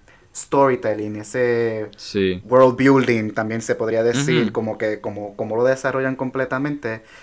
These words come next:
Speaker 1: y tener este un punto de, de vista diferente, como que con otras culturas también lo, como que llama la atención.
Speaker 2: Sí, sí, ¿verdad? Eso es algo que yo iba también a mencionar un poquito, like, o, like, preguntar más bien de que, you know, como que para mí siento que una de las razones que Squid Game y las otras películas que vamos a hablar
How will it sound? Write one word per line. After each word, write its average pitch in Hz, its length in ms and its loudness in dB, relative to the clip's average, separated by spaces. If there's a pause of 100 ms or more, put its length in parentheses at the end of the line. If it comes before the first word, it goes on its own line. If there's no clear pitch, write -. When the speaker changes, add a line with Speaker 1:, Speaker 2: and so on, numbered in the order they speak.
Speaker 1:
y 123 240 -4
tener 117 360 -2
este - 180 -2
un 196 100 -6
punto 208 200 -6
de, 185 120 -2
de 160 260 -2
vista 160 240 -4
diferente, 156 640 -6 (320)
como 120 180 -6
que 110 100 -4
con 110 120 -4
otras 120 180 -6
culturas 151 400 -6
también 101 260 -10
lo, 98 520 -6 (120)
como 113 180 -6
que 117 80 -2
llama 107 160 -4
la 120 60 -4
atención. 110 360 -10
Speaker 2:
Sí, 95 360 -6
sí, 95 320 -12
¿verdad? 123 220 -2
Eso 127 120 -4
es 117 60 0
algo 135 100 0
que 147 100 -2
yo 143 80 0
iba 139 160 2
también 131 220 -4
a - 40 -6
mencionar 123 300 -6
un 117 80 -2
poquito, 107 360 -4
like, 87 300 -8 (640)
o, 101 200 0
like, 95 240 -6
preguntar 101 480 0
más 95 200 -4
bien 98 220 -6
de 87 140 -8
que, 82 300 -8 (1120)
you 113 120 -2
know, 101 160 -2
como 101 180 -4
que 98 160 0
para 104 280 -2
mí 101 180 -4
siento 143 340 -4
que 131 420 4
una 107 200 -4
de 123 60 0
las 127 120 -6
razones 120 580 -2
que 107 440 2
Squid 117 300 -4
Game 107 220 0
y 101 80 0
las 95 160 -2
otras 98 200 -6
películas 104 380 -4
que 107 100 -6
vamos 104 140 -4
a 101 40 -4
hablar 101 400 -4